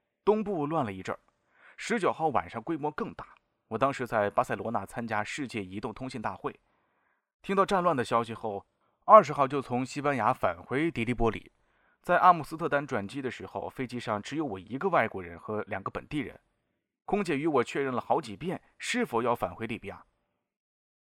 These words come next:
二十号晚上，代表处的五位主管开会，根据公司的决定安排员工撤离，准备分四批撤离。当时规定，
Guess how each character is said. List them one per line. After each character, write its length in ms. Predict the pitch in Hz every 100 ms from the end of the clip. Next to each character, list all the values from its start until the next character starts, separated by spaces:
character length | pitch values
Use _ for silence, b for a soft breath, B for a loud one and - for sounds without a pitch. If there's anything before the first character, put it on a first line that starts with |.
| _
二 160 | - 190
十 80 | 165
号 160 | 196
晚 240 | 185 117 101
上， 220 | 131 123
代 160 | 147 131
表 160 | 104
处 180 | - 131
的 140 | - -
五 220 | 113 95
位 160 | 180
主 160 | 175 131
管 160 | 120 87
开 180 | -
会， 180 | 104 - - _ _ _ _ _
根 160 | - 226
据 100 | 214
公 160 | 202 214
司 140 | 208
的 100 | 180
决 200 | 127 120
定 180 | 120 104 _
安 160 | 131 135
排 120 | 123
员 200 | 113 104
工 160 | 110 120
撤 160 | -
离， 260 | 98 - - _ _ _ -
准 180 | 120
备 180 | 120 117 -
分 240 | - 175
四 160 | - 220
批 120 | 98
撤 140 | -
离。 180 | 92 - _ _ _ _ _ _ _ _ _ _
当 120 | 165
时 80 | 160
规 160 | 156 165
定， 200 | 147